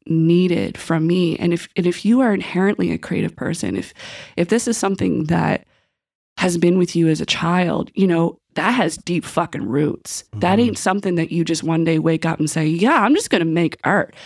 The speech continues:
Speaker 1: That is legit a part of who you are. And I can remember going through college and just imme-, like, always coming up against resistance within myself to continue forward.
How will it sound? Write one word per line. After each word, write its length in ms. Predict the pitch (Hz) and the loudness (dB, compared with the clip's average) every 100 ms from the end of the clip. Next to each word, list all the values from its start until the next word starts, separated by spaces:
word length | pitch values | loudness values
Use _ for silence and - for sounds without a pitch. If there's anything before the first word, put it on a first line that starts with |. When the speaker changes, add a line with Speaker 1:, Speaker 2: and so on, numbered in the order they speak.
| - - | -20 -16
Speaker 1:
That 240 | - 165 196 | -2 0 2
is 220 | 208 190 - | 0 -2 -6
legit 520 | 175 165 170 170 160 _ _ _ | -4 -2 0 0 -2 _ _ _
a 100 | - | -6
part 460 | - - - 165 156 | -4 -8 -2 0 0
of 100 | 131 | -2
who 180 | - 175 | -4 -2
you 240 | 160 139 - | 0 0 0
are. 380 | 139 117 - - - - - - _ _ | -2 -2 -4 -8 -20 -20 -20 -20 _ _
And 540 | 175 180 175 175 160 - - | 0 2 4 2 0 -2 -4
I 140 | 196 | -2
can 140 | 208 | 0
remember 260 | 196 175 170 | 0 2 0
going 240 | 170 170 170 | 0 -2 -2
through 140 | 156 | -4
college 460 | 143 151 165 156 - | -2 0 0 -2 -2
and 520 | 160 151 - - - - _ | -2 0 0 -2 -2 -6 _
just 220 | 196 170 | -2 -2
imme-, 320 | - 160 170 175 | 2 4 2 0
like, 180 | 165 - | -2 0
always 280 | 175 196 190 | 2 2 -2
coming 360 | - 170 160 | -2 0 0
up 140 | 165 - | 0 -4
against 600 | - 165 160 - - - _ _ _ _ - | -2 0 0 -2 -8 -14 _ _ _ _ -4
resistance 720 | 170 160 170 226 - 175 170 | 0 0 0 -2 0 -2 0
within 280 | - 165 180 | -2 0 0
myself 580 | 165 165 - - 170 - | 0 -2 -2 -2 -6 -10
to 440 | - 165 151 151 - | -4 0 0 -2 -4
continue 520 | 165 160 170 165 156 | -4 0 2 2 2
forward. 720 | - 147 165 160 85 - - | 0 0 0 0 -4 -6 -10